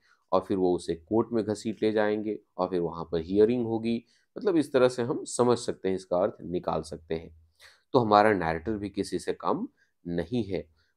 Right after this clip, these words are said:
वो कहता है कि "And Missus Tinkler Molke will hear more of this," I replied, brandishing the banjole। तो हमारा नैरेटर क्या करता है, अपने बैंजोले को हवा में लहराते हुए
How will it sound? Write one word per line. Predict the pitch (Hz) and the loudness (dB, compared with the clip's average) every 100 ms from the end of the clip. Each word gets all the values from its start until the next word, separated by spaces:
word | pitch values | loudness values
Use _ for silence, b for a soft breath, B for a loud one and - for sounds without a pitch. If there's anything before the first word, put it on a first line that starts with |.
| - | -2
वो | 113 | 0
कहता | 101 98 147 | 2 4 2
है | 151 90 104 160 - _ _ _ - | 4 4 2 2 -6 _ _ _ -2
कि | 170 170 170 _ _ _ _ _ _ _ - | 2 2 -2 _ _ _ _ _ _ _ 2
"And | 160 185 | 4 4
Missus | 185 220 202 - | 2 0 0 2
Tinkler | 180 202 269 254 139 | 2 2 2 4 6
Molke | 151 165 113 113 | 6 6 4 4
will | 131 139 131 117 | 6 4 2 2
hear | 123 123 | 2 4
more | 98 104 110 | 6 8 8
of | - - | 4 -8
this," | - - _ 104 | -8 -10 _ 2
I | 110 147 | 4 4
replied, | - 104 87 90 90 - _ _ 90 113 | 2 2 2 0 -2 -12 _ _ -2 2
brandishing | 156 156 147 - 131 | 4 4 2 0 0
the | 113 92 | 0 -2
banjole। | 90 85 87 85 - _ b b - | -4 -4 -4 -6 -8 _ b b -8
तो | |
हमारा | 113 123 123 127 | -6 -4 -2 0
नैरेटर | 107 98 104 110 170 | 4 6 6 2 -2
क्या | 127 107 | 0 2
करता | 92 - 90 | 2 0 0
है, | 117 - _ b b - | -2 -6 _ b b -8
अपने | - 123 117 | -4 -2 -2
बैंजोले | 92 90 92 98 117 143 | 0 -2 0 0 -2 -2
को | 143 120 | 0 0
हवा | 98 104 113 | 2 0 2
में | 113 | 0
लहराते | 95 82 82 98 101 - | 0 -4 4 8 8 6
हुए | 87 82 | 2 0